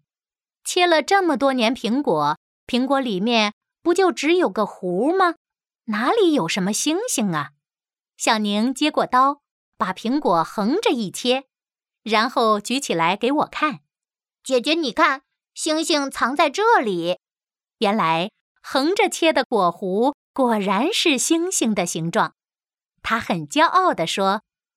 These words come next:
：“这是我自己发现的，大人都不知道哦。”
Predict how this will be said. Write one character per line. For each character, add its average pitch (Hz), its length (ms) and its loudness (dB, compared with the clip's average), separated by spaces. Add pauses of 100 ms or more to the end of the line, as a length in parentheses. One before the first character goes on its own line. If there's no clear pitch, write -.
(140)
：“这 302 120 0
是 311 120 -2
我 196 180 -4
自 - 160 -12 (140)
己 214 160 -8
发 254 240 0
现 254 260 -2
的， 208 220 2 (340)
大 247 260 -4
人 220 400 -4
都 440 80 0 (160)
不 302 80 -4
知 294 220 -2
道 339 200 6
哦。” 294 360 2